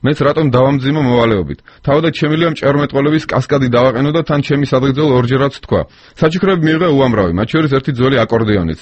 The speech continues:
მშრალი ხიდიდან. ღვინო იყო არაჩვეულებრივი გურჯაანული. ალბათ ამის გამოც და იმის გამოც,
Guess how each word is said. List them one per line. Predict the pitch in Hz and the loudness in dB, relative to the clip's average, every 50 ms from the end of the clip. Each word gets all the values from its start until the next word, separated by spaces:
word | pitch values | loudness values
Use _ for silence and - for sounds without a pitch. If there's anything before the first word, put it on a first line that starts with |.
| - | -14
მშრალი | - - 123 117 127 139 131 | -6 -2 -2 0 0 0 -2
ხიდიდან. | - 101 92 90 73 76 67 - _ - - - | -2 -2 -2 -2 -4 -4 -8 -10 _ -20 -8 -2
ღვინო | 107 135 165 175 180 | 0 0 2 0 0
იყო | 175 - 156 | 0 0 0
არაჩვეულებრივი | 143 147 151 - - 165 156 151 151 151 165 170 160 | 2 2 0 0 0 0 0 0 0 0 0 0 0
გურჯაანული. | 143 131 135 131 127 139 135 127 120 101 87 80 71 - - _ | 0 0 0 0 2 0 2 2 0 0 -2 -6 -8 -12 -14 _
ალბათ | - 120 143 170 165 160 139 | -2 0 0 2 2 0 0
ამის | 151 160 143 135 | 0 0 -2 0
გამოც | 135 147 151 160 156 135 - | 0 0 0 0 -4 -4 -2
და | 123 117 127 | 0 0 2
იმის | 147 160 151 | 2 0 0
გამოც, | 143 143 135 120 107 | 0 0 0 0 -2